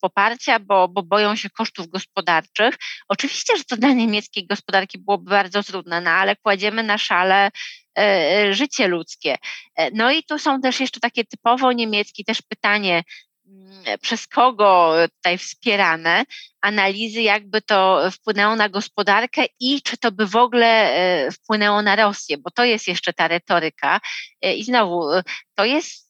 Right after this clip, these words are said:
ważne pytanie, na ile takie wszystkie analizy są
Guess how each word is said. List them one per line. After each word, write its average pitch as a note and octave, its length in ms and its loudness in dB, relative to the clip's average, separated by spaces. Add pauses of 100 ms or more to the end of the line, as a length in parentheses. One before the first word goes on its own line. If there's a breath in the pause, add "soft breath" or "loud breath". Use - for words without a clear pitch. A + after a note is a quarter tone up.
ważne A#3+ 420 2
pytanie, C#3 560 -4 (320 loud breath)
na G3 100 -2
ile A#3+ 240 -2
takie A3+ 260 -2
wszystkie - 360 -4
analizy G3+ 680 0 (540 loud breath)
są F#3 360 0